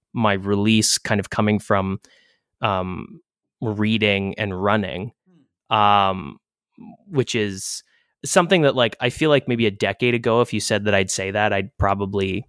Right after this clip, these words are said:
Speaker 1: wouldn't believe you.
Speaker 2: <laughs>
Speaker 1: Um, but it was, yeah, it was, I've, I've been, um, I've tried to sort of be an active runner for a good part of my, uh,
Speaker 2: Hmm.
Speaker 1: I guess a good part of, like, my adolescence and my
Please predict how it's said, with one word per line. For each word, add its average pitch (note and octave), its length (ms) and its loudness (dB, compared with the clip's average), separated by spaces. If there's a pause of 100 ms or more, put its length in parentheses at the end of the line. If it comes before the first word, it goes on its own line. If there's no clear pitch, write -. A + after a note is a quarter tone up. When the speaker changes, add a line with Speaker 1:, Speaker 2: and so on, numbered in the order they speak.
(220)
Speaker 1:
wouldn't A2+ 360 2
believe G#2 360 0
you. D3+ 320 2
Speaker 2:
<laughs> C3+ 440 -10
Speaker 1:
Um, A2+ 640 2 (160)
but A#2 340 2 (300)
it D3+ 80 4
was, D3+ 220 6
yeah, D#3+ 280 4
it G#2 60 0
was, A#2+ 240 0
I've, A#2 420 -2 (920)
I've A#2+ 240 2
been, A#2+ 180 4
um, G2+ 440 0 (320)
I've B2+ 120 0
tried C#3+ 220 2
to A#2+ 60 -4
sort A#2 160 -2
of G#2+ 100 -10
be A2 240 -6
an G#2+ 100 -12
active G2+ 600 -8
runner G#2+ 460 0
for G2 180 -6
a F#2+ 100 -8
good G2 220 -10
part G2 200 -8
of F#2+ 120 -18
my, F#2 260 -12
uh, F2 300 -12
Speaker 2:
Hmm. C3 180 0 (420)
Speaker 1:
I B2 120 2
guess A#2+ 160 0
a B2 40 -2
good A2+ 200 0
part G2+ 180 0
of, G2 80 -10
like, G2 200 -10
my F#2+ 340 -10 (640)
adolescence G2 560 -4
and F#2+ 100 -8
my F2+ 400 -10